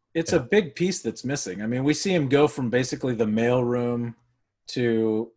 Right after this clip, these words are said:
Speaker 1: playing a character on the show, getting invited to dinner, and then next he's, you know,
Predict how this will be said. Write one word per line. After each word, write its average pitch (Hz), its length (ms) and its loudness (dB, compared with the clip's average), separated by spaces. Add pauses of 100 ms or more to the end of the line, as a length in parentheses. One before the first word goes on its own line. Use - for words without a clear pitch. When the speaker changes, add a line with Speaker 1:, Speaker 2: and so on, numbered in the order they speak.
(280)
Speaker 1:
playing 123 380 0
a 113 60 0
character 117 580 0
on 113 180 -2
the 107 80 0
show, 117 460 2
getting 110 340 0
invited 110 500 -2
to 107 100 -6
dinner, 110 540 -2 (680)
and 123 180 2
then 120 360 2 (180)
next 120 420 0
he's, 113 560 -2 (840)
you 135 100 -2
know, 82 280 -10